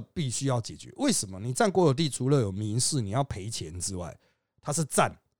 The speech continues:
窃占国有地。为什么我会用一个“窃”呢？因为他是刑法三二零的，啊，窃盗罪。窃盗罪，我们经常就是路-，不是有那种路边那种收资源回收的阿嬷，把人家纸箱搬回去，人家火大去告他，警察说，“哦，这不能撤告呢，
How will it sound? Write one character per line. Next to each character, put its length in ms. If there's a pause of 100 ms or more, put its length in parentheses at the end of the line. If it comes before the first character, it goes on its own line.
(380)
窃 260
占 240
国 140
有 60
地。 120
为 80
什 100
么 100
我 60
会 120
用 140
一 80
个 120
“窃” 300
呢？ 140
因 100
为 60
他 120
是 140
刑 260
法 280 (280)
三 240
二 60
零 160
的， 100 (540)
啊， 160
窃 160
盗 160
罪。 240 (680)
窃 140
盗 140
罪， 280
我 40
们 120
经 220
常 180
就 140
是 120
路-， 120
不 140
是 100
有 100
那 80
种 120
路 180
边 240
那 60
种 120
收 220
资 160
源 100
回 140
收 160
的 80
阿 160
嬷， 240
把 160
人 100
家 80
纸 200
箱 240
搬 180
回 180
去， 140
人 160
家 160
火 180
大 140
去 140
告 180
他， 180
警 140
察 100
说 140
，“哦， 100
这 80
不 120
能 160
撤 180
告 260
呢， 280